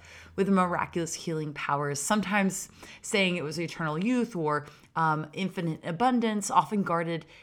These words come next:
in the custody of, uh, the Fisher King,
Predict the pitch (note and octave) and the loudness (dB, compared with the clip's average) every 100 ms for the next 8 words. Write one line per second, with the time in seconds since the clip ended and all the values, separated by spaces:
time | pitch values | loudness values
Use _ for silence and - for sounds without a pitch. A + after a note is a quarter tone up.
0 | - F3 F3 E3+ - A3+ G3+ E3+ D#3+ D#3+ | -10 -6 -4 -4 -2 -2 -4 -2 -2 -2
1 | E3 _ - D#3 D3 - - E3 D3 D3 | -8 _ -6 -2 -4 -6 -8 -6 -4 -6
2 | D3+ G3 G#3 F#3+ F3 D#3+ G3+ A3+ | -4 -2 -2 0 0 0 -2 -6